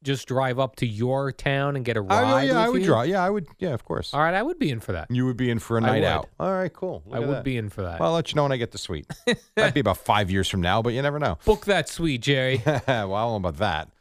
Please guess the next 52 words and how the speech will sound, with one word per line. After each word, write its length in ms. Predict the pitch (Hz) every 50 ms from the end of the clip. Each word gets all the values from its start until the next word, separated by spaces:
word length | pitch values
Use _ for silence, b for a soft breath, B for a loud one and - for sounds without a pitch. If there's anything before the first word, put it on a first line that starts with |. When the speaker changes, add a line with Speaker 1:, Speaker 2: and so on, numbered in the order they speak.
| - -
Speaker 1:
Uh, 200 | 147 135 135 131
so 120 | - - 151
July 300 | 139 156 156 156 143 131
thirtieth, 480 | - - 123 101 87 73 73 - - -
uh, 140 | 107 101 98
the 120 | 101 104
black 280 | 101 113 113 110 107 -
jerseys 400 | - 120 107 101 92 101 95 87
back 320 | - 104 101 98 95 -
with 160 | 107 98 90 -
the 80 | 92
Reds. 240 | 87 95 90 90 92
People 240 | - - 214 262 240
seem 200 | - - 196 170
to 80 | 156 147
be 120 | 127 123 110
very 340 | 98 117 127 131 131 123 120 -
into 300 | 120 117 117 - - 113
the 100 | 98 104
black 280 | 90 101 98 95 95 -
jerseys. 440 | - 101 98 92 92 85 - 85 85 98
I 100 | 101 104
don't 180 | 117 113 139
Speaker 2:
Yeah. 240 | 160 170 180 180 175
Speaker 1:
know 60 | 170 -
why. 300 | 107 117 127 139 139 123 117 _ -
Speaker 2:
I, 120 | - 143 - - _ - _ _ _ _ _ _ _ _ -
I 200 | 127 151 170 185
like 500 | 185 180 160 156 147 143 151 170 151 -
them. 380 | - 185 185 185 185 180 170 -
I 280 | - 127 123 127 131 131
don't 220 | 123 127 123 113
get 140 | 101 113 95 -
crazy. 420 | - - 120 117 123 120 135 135
For 100 | - -
my 240 | 123 127 151 190 208 190
favorite 500 | - - - - 165 170 170 156 143 98
Met 260 | 113 110 117 127 -
jersey, 400 | 107 110 117 123 127 117 127 135
believe 260 | 120 139 139 143 135
it 60 | 135
or 80 | 143 143
not, 300 | 143 139 143 143 - -
is 160 | 110 101 95
not 240 | 110 117 117 117 -
the 80 | 123
pinstripe. 560 | - - - 117 113 101 - - 117 117 113 101
It's 100 | - -
not 140 | 113 107
the 80 | - 113
black 260 | 90 101 104 104 98
jersey. 320 | - - 107 104 101 104